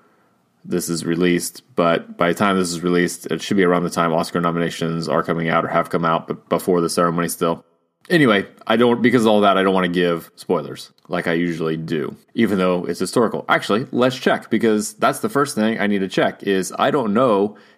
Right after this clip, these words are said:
if Rachel Weisz's characters and Emma Stone's character are historical or not. So,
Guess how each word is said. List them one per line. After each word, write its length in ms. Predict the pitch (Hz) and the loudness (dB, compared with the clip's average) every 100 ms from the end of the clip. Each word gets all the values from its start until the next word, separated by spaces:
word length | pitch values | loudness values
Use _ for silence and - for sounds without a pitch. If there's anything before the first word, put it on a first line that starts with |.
| - | -2
if 520 | 104 98 95 - - _ _ _ _ | 0 0 -2 -10 -20 _ _ _ _
Rachel 300 | 110 110 101 | 0 0 0
Weisz's 340 | 104 113 110 | 0 0 -4
characters 500 | - 98 92 98 104 | 0 -2 0 -2 -2
and 120 | 104 | -2
Emma 140 | 98 98 | -2 -2
Stone's 300 | - 117 113 | -2 -2 -2
character 520 | 98 98 98 98 - - _ | -2 -2 -2 -2 -4 -16 _
are 800 | - 92 98 98 101 104 107 107 - | -2 2 2 4 2 2 0 -4 -8
historical 520 | 113 110 127 127 131 | -6 0 0 0 0
or 400 | 135 135 135 147 | 0 0 0 0
not. 340 | 175 120 - _ _ _ | -2 -2 -6 _ _ _
So, 720 | - 101 104 107 107 117 | -4 0 2 2 0 -2